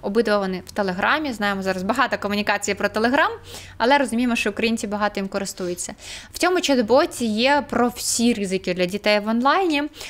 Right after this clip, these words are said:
також є про налаштування безпеки в соцмережах, в онлайн-іграх, на різних гаджетах, і також є рекомендації, що робити, якщо щось сталося з дитиною.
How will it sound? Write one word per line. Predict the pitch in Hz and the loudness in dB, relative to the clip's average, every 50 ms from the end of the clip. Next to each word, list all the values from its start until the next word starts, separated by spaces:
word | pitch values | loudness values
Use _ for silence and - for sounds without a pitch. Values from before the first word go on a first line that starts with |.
| - - | -16 -10
також | - 208 - - 277 269 - - | -8 -4 0 2 2 2 2 2
є | 240 247 247 | 2 0 0
про | 247 - 226 247 | 2 0 2 2
налаштування | 247 233 214 226 220 - - 240 214 226 220 220 220 220 208 202 190 196 196 190 - | 2 2 2 0 -2 -4 -4 0 2 4 4 4 2 2 0 0 0 -2 -2 -4 -4
безпеки | 190 208 208 - - 233 220 220 214 - | -2 -2 -2 0 0 2 2 2 0 -4
в | 185 | -4
соцмережах, | - - 220 214 - - 214 214 220 247 269 294 277 262 262 262 262 - | -2 -2 -2 -2 -2 -2 -2 0 2 2 2 2 2 0 0 0 -2 -4
в | 226 | -4
онлайн-іграх, | 214 208 196 202 202 202 202 196 - 247 269 285 262 254 240 226 233 233 233 | -2 0 0 0 0 0 0 -2 0 0 2 2 2 2 2 2 0 0 -2
на | 208 196 | -2 0
різних | 208 220 214 - 202 190 185 | 0 -2 -2 -2 -4 -4 -2
гаджетах, | 180 226 254 269 262 254 247 240 - 240 233 - - - - - - - - | 0 0 0 2 2 0 -2 -2 -2 -4 -6 -6 -12 -16 -16 -16 -16 -16 -4
і | - 240 269 302 285 | 2 4 4 4 4
також | 240 220 - - 262 269 - - | 2 0 2 2 2 2 0 0
є | 220 226 226 | 0 0 0
рекомендації, | 214 214 - 202 196 196 190 190 208 254 277 269 - 226 202 | 0 -2 -4 -2 -2 0 0 2 2 2 0 -2 -4 -6 -4
що | - - 226 214 | -4 -2 -2 0
робити, | 196 190 190 226 226 - 202 | 0 0 0 -2 0 0 -2
якщо | 190 - - 196 | -2 -4 -6 -6
щось | - - 190 - | -6 -8 -8 -8
сталося | - - 196 190 185 - - - | -6 -6 -4 -4 -4 -6 -8 -8
з | 180 | -8
дитиною. | 180 180 175 - 175 170 165 160 170 175 | -8 -8 -8 -8 -8 -8 -8 -10 -10 -12